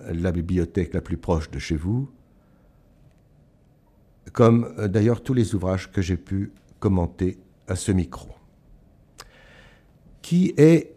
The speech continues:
Malek Chebel ? Eh bien, c'est un islamologue, il, c'est un anthropologue algérien des religions. Il est né en avril mille neuf cent cinquante-trois et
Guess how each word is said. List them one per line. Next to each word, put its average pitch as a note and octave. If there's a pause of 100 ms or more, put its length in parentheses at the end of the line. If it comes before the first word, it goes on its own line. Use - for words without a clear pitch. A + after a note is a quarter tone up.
(140)
Malek C#3
Chebel ? F2
Eh G2
bien, C#3 (1800)
c'est -
un A2
islamologue, A#2+
il, G2+
c'est -
un F#2+
anthropologue G2+ (120)
algérien G2 (840)
des F#2+
religions. F#2
Il G2+
est G#2
né A2
en F2+
avril G2+ (140)
mille G#2+
neuf G#2
cent G#2
cinquante-trois G2 (680)
et A2